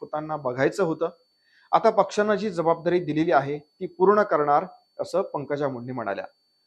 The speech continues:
त्या पुढे म्हणाल्या, "आजपासून पाच वर्ष सालगडी म्हणून ठेवा,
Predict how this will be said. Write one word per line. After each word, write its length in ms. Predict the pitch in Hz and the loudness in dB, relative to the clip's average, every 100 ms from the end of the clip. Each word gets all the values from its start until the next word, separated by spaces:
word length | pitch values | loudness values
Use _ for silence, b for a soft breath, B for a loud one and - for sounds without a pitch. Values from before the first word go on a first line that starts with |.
| - | -2
त्या 80 | 175 | 0
पुढे 200 | 180 196 | 4 4
म्हणाल्या, 440 | 196 202 185 123 120 - | 4 4 4 2 0 0
"आजपासून 540 | 175 - 190 185 208 | 0 0 -8 -8 -10
पाच 320 | - 190 214 196 | 2 4 4 2
वर्ष 260 | 175 - 170 180 - _ | 0 0 -4 -4 -12 _
सालगडी 520 | - 190 208 220 220 | 2 8 10 10 8
म्हणून 260 | 208 202 202 | 6 0 -2
ठेवा, 340 | 196 175 196 | 0 2 2